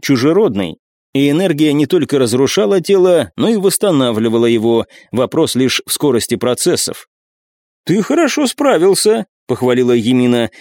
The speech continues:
«Не думала, что у тебя получится заставить этого предателя склонить голову». «Я сделал все возможное».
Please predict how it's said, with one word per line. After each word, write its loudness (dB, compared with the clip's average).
«Не 2
думала, 2
что 0
у 4
тебя 0
получится 0
заставить 0
этого 0
предателя 0
склонить 0
голову». 0
«Я 0
сделал 0
все -2
возможное». -2